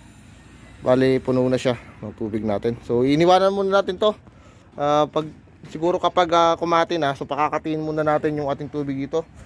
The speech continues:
Gawa ng dami eh. So iwa-water pump ulit natin. So iwanan na muna natin yung ating hukay dito, yung ating deposito, kasi dito naubos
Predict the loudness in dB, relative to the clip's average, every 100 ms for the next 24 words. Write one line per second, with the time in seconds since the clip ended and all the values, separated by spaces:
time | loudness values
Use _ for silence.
0 | -20 -20 -20 -20 -6 -2 2 0 -2 -8
1 | -16 -18 -18 -8 2 2 2 -2 -4 -16
2 | -20 -20 -10 -4 0 2 2 0 0 -2
3 | -4 -6 -4 -2 -4 -4 -4 2 4 4
4 | 4 2 0 0 -2 -2 -4 -2 -2 -2
5 | -6 -12 -20 -20 -20 -20 -20 -20 -18 0
6 | 2 4 4 2 4 -2 -2 -18 -20 -20
7 | -20 -14 -4 -2 -2 -4 0 -2 0 -2
8 | 0 2 2 2 0 0